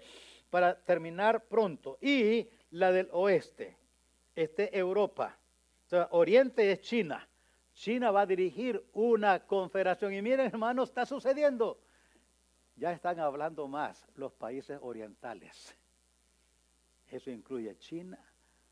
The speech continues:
incluye India, incluye Japón, incluye las Coreas. Todo eso es un solo bloque. Ahí en Apocalipsis lo menciona.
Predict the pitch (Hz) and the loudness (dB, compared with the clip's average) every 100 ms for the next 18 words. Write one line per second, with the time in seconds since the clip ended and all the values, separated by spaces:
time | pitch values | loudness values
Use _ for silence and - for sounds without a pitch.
0 | _ _ - 120 - 131 127 117 120 143 | _ _ -20 -20 -14 -10 -8 -8 -10 -12
1 | 165 185 214 _ 139 110 135 123 117 107 | -12 -14 -16 _ -20 -16 -12 -12 -12 -14
2 | - 151 170 196 - 127 143 131 123 117 | -10 -10 -10 -16 -20 -14 -8 -8 -8 -12
3 | - 110 127 160 - - - _ _ _ | -14 -12 -12 -12 -18 -20 -20 _ _ _
4 | _ _ _ _ _ _ _ _ _ - | _ _ _ _ _ _ _ _ _ -12
5 | 139 151 147 139 131 143 135 123 131 120 | -8 -6 -6 -10 -12 -12 -12 -10 -10 -12
6 | - - _ _ _ _ _ _ _ _ | -16 -20 _ _ _ _ _ _ _ _
7 | _ _ _ _ _ - 113 120 143 - | _ _ _ _ _ -20 -16 -10 -10 -8
8 | 147 127 123 135 143 117 113 113 110 - | -10 -8 -6 -8 -10 -12 -12 -14 -18 -16
9 | 131 107 - | -14 -14 -20